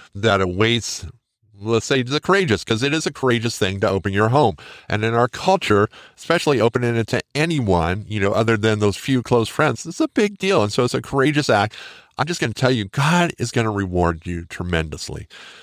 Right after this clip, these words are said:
So, welcome. I appreciate you. I just give you my gratitude. I'm so grateful f-,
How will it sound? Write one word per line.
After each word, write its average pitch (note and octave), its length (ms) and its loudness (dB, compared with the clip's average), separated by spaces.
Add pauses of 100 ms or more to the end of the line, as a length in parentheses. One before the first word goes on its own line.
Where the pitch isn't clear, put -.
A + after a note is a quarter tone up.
(120)
So, D3+ 280 2 (800)
welcome. B2 460 0 (100)
I G2 80 2
appreciate A#2 640 2
you. G#2 340 2 (460)
I G2 60 -14 (180)
just - 180 -10
give B2 180 0
you B2 280 2
my G2 200 0
gratitude. F2+ 540 0
I'm F#2 80 2
so G#2+ 200 -2
grateful G2 340 0
f-, - 140 -6